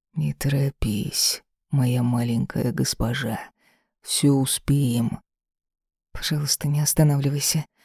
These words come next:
Прошу я его, на что халиф лишь криво усмехается. «Не так давно ты боялась близости со мной, а теперь просишь не останавливаться.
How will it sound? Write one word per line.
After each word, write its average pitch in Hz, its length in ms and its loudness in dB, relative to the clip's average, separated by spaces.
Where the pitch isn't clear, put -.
Прошу 156 440 4
я 135 180 4
его, 117 300 -2
на 196 140 10
что - 180 2
халиф 180 460 4
лишь 170 240 4
криво 156 320 4
усмехается. 156 1080 0
«Не 147 200 4
так 139 280 -2
давно 123 600 2
ты 135 180 4
боялась 127 760 2
близости 143 600 4
со 117 220 0
мной, 117 480 -2
а 156 220 0
теперь 131 460 2
просишь 135 540 2
не 147 140 2
останавливаться. 131 1300 0